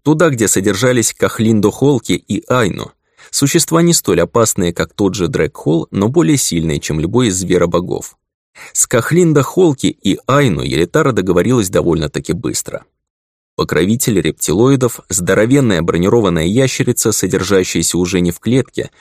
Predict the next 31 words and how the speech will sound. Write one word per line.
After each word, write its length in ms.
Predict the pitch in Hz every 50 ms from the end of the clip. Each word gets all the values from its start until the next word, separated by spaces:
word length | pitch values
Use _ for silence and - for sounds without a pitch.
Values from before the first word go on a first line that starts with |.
| - - _
а 120 | - - -
скорее 360 | - - 139 143 175 165 143
в 80 | -
столь 240 | - - 147 143 123
же 160 | 101 113 107
огромном, 500 | 104 95 113 131 143 135 104 73 - -
под 220 | - - 135 - -
стать 260 | - - 120 123 101
заключенному 720 | 107 98 - 101 92 85 - - 127 123 110 104 101 95
металлическом 760 | 95 92 92 87 - 98 107 110 - 107 - - - 82 87
ящике, 600 | 95 113 131 131 - - 131 - - - 117 - _ _ -
без 280 | 64 64 78 85 92
лишних 400 | 123 151 156 - - 131 120 -
вопросов 500 | - 69 - - 120 143 - - - -
согласился 640 | - - - - 62 - - - - - - 82 82
стать 300 | - - 101 107 - -
союзником 680 | - - 85 82 90 87 80 85 82 - 82 85 85
первородной, 720 | - 85 82 87 87 85 82 - 57 - - - - - _ _ - - _ _
только 280 | - 214 165 - 123
бы 160 | 95 95 90 101
иметь 200 | 120 135 - -
возможность 600 | 82 85 92 107 120 131 104 92 76 - - -
отомстить 440 | - - 80 87 - - 117 113
богам, 460 | 120 110 - 87 92 - 135 123 95 80
засунувшим 640 | 62 55 - - - 123 113 101 - - 92 95
его 240 | 92 92 101 107 101
в 40 | -
темницу. 640 | - 113 107 117 127 117 - - - - - - _ _ _ _ _ _ _ _
Благо 460 | - - 85 82 71 69 73 - 62
для 180 | - - 58 67
нас, 320 | 80 101 123 139 - -